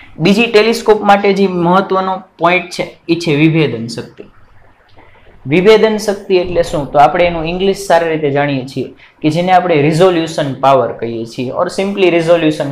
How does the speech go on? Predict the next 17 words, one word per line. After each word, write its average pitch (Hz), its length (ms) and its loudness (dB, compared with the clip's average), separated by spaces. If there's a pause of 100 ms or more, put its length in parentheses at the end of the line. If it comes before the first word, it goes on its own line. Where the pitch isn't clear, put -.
કહીએ 147 240 0
છીએ. 127 300 -8 (400)
તો 185 120 2
રિઝોલ્યુશનનો 214 760 0
meaning 202 420 0
તમે 196 200 -2
અહીંયા 185 260 -4
સમજો 147 400 -4
કે 139 100 -2
રિઝોલ્યુશનનો 180 800 -4
meaning 165 320 -4
શું 143 200 -12
થાય? - 200 -12 (440)
એનો 185 160 0
meaning 190 340 -2 (100)
થાય 139 240 2 (320)
કે 160 100 -2